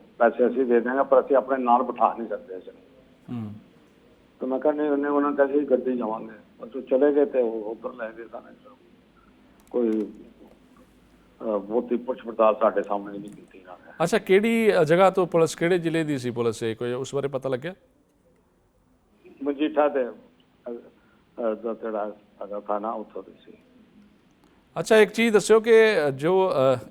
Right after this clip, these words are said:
Speaker 2: ਇਹ ਤੁਹਾਡੇ ਸੰਪਰਕ ਦੇ ਵਿੱਚ ਕਿਵੇਂ ਇਹ ਨੌਜਵਾਨ ਆਇਆ ਹਰਪ੍ਰੀਤ ਸਿੰਘ?
Speaker 1: ਇਹ ਮੇਰੇ ਨਾਲ ਇਸ ਤਰ੍ਹਾਂ ਆਇਆ ਜੀ ਕਿ ਤਕਰੀਬਨ ਪੌਣੇ ਦੋ ਵਜੇ ਨਾਲ ਮੈਨੂੰ ਟੈਲੀਫੋਨ ਆਉਂਦੀ ਹੈ ਸਰ।
Speaker 2: ਹੂੰ।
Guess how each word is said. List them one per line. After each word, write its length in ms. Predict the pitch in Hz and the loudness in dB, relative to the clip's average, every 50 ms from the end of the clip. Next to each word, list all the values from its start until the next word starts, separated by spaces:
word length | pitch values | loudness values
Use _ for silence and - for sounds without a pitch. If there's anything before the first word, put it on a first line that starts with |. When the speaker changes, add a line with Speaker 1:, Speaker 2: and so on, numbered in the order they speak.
| - | -4
Speaker 2:
ਇਹ 80 | 180 185 | -4 0
ਤੁਹਾਡੇ 300 | 185 196 175 160 185 202 | 2 2 2 4 2 0
ਸੰਪਰਕ 480 | 196 214 185 175 180 185 185 180 - | 0 0 -4 0 0 0 0 0 -2
ਦੇ 120 | 202 208 220 | -2 -2 -2
ਵਿੱਚ 160 | 208 196 190 | -2 -2 -6
ਕਿਵੇਂ 520 | 196 - 180 165 170 170 165 160 147 143 | -6 -6 -4 -4 -2 -2 0 0 -2 -2
ਇਹ 140 | - 147 139 | -2 -4 -2
ਨੌਜਵਾਨ 380 | 131 131 127 117 117 123 123 120 | -2 -2 -2 -2 -4 -4 -4 -4
ਆਇਆ 260 | 113 110 110 110 110 | -2 -2 -2 -4 -4
ਹਰਪ੍ਰੀਤ 240 | 110 104 - 113 107 | -6 -8 -10 -12 -10
ਸਿੰਘ? 180 | 110 107 - - _ _ _ _ _ _ _ - - | -10 -12 -16 -16 _ _ _ _ _ _ _ 0 2
Speaker 1:
ਇਹ 180 | 170 180 175 165 | 2 4 4 2
ਮੇਰੇ 320 | 160 151 147 151 156 156 | 0 -2 0 0 0 0
ਨਾਲ 240 | 156 160 156 147 139 - 151 147 | 0 -2 -6 -8 -8 -10 -12 -12
ਇਸ 60 | 147 139 | -12 -10
ਤਰ੍ਹਾਂ 200 | - 170 170 151 | -6 -4 -4 -2
ਆਇਆ 180 | 135 131 123 | -2 -4 -6
ਜੀ 180 | 120 123 143 143 | -6 -8 -10 -8
ਕਿ 140 | 139 151 143 | -8 -8 -8
ਤਕਰੀਬਨ 800 | 120 - _ _ - 139 120 127 131 131 123 139 135 131 131 | -10 -14 _ _ -12 -12 -10 -10 -10 -8 -6 -6 -6 -6 -8
ਪੌਣੇ 400 | 123 - - 139 135 135 143 147 | -10 -8 -6 -4 -4 -2 -2 -4
ਦੋ 260 | 139 131 131 131 131 | -2 0 0 0 0
ਵਜੇ 120 | 135 131 139 | 0 -4 -4
ਨਾਲ 200 | 131 131 131 127 | -4 -4 -6 -6
ਮੈਨੂੰ 480 | 123 120 120 117 120 123 120 120 113 107 - | -6 -8 -8 -8 -8 -8 -10 -10 -10 -6 -4
ਟੈਲੀਫੋਨ 400 | 123 117 107 104 - 110 117 120 | -4 -4 -4 -6 -10 -10 -8 -8
ਆਉਂਦੀ 320 | 117 107 98 98 101 98 | -8 -10 -10 -14 -16 -14
ਹੈ 60 | 92 90 | -16 -16
ਸਰ। 200 | _ _ - 87 _ _ - | _ _ -20 -20 _ _ -16
Speaker 2:
ਹੂੰ। 220 | 131 127 123 110 | -14 -12 -12 -14